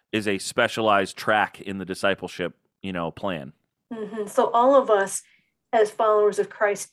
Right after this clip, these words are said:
Speaker 2: need to be disciples, but maybe not all are or will be leaders.
Speaker 1: Yeah.
Speaker 2: Uh, what about, um,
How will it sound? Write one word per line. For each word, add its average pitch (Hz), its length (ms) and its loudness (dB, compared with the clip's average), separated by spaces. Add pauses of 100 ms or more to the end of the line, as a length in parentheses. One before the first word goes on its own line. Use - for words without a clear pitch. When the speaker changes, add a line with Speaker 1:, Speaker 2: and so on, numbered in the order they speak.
(120)
Speaker 2:
need 226 280 -12
to - 60 -12
be 214 140 -8
disciples, 208 720 0
but - 200 -2
maybe 202 300 2
not 190 380 -2
all 202 580 0 (1000)
are 202 380 2
or 196 220 -2
will 185 220 -4
be 185 200 -2
leaders. 180 720 -8 (300)
Speaker 1:
Yeah. 175 220 0 (420)
Speaker 2:
Uh, 254 100 6
what 262 180 6
about, 440 460 4
um, 214 380 2